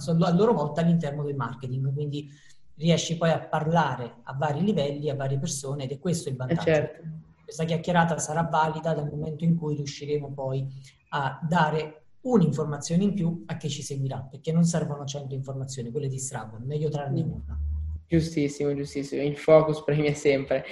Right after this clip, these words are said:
Speaker 2: E anche in tema di, di livelli, questa cosa mi piace molto anche applicarla anche nella comunicazione di tutti i giorni, no? Quando ti ritrovi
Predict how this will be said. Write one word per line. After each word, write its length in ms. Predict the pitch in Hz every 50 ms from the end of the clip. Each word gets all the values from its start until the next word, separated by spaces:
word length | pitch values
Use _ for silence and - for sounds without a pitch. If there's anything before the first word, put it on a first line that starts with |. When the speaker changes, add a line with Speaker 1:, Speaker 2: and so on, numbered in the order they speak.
| - - - -
Speaker 2:
E 120 | - 165 160
anche 320 | 165 170 180 175 170 190
in 200 | 175 170 165 160
tema 320 | 170 170 170 175 175 170
di, 720 | 160 156 156 156 151 151 147 147 147 147 143 139 139 - - - - - - - - - _
di 160 | - 147 156 151
livelli, 500 | 156 156 147 156 151 165 165 160 156 151
questa 260 | - 151 147 - 151
cosa 160 | 147 156 165
mi 120 | 165 151 143
piace 260 | 147 147 143 - 151
molto 240 | 143 151 165 165 160
anche 280 | 139 139 151 151 151
applicarla 680 | 143 143 - 143 143 139 147 143 147 151 151 151 147 143
anche 280 | - 170 185 175 196 190
nella 280 | 175 170 160 156 151 151
comunicazione 640 | - 165 160 160 160 160 165 156 160 - 160 160 156
di 40 |
tutti 240 | 151 156 156 - 160
i 40 | 156
giorni, 340 | 151 170 165 143 131 131 131
no? 200 | 143 147 156 156 -
Quando 320 | 156 147 151 156 156 156
ti 120 | - -
ritrovi 560 | 151 147 143 - 160 156 156 147 151 147 135